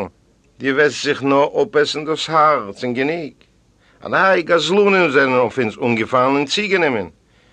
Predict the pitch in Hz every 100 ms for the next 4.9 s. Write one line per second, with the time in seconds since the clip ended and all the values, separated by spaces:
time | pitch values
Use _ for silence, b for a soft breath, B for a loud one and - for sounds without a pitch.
0 | b b b - - 131 135 117 123 104
1 | 113 101 123 123 117 98 120 120 101 117
2 | 104 127 123 117 113 107 92 - 131 117
3 | - 127 120 120 - 98 92 92 92 92
4 | 107 107 92 98 98 95 85 - 69